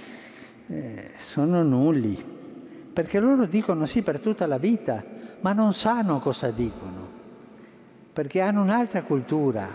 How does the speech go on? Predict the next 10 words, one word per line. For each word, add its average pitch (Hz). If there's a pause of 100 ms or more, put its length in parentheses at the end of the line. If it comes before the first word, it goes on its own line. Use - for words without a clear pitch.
lo 175
dicono 123 (680)
e 180
hanno 220
la 185
buona 214
volontà, 131
ma 135
non 151
hanno. 98